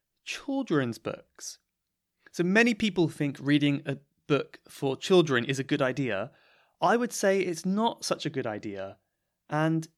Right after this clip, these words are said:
if you're wondering why, next time you're in a bookshop or a library, pick up a children's book and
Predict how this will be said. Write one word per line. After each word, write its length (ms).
if 220
you're 480
wondering 580
why, 600
next 280
time 260
you're 80
in 140
a 40
bookshop 460
or 80
a 100
library, 600
pick 180
up 120
a 40
children's 480
book 400
and 340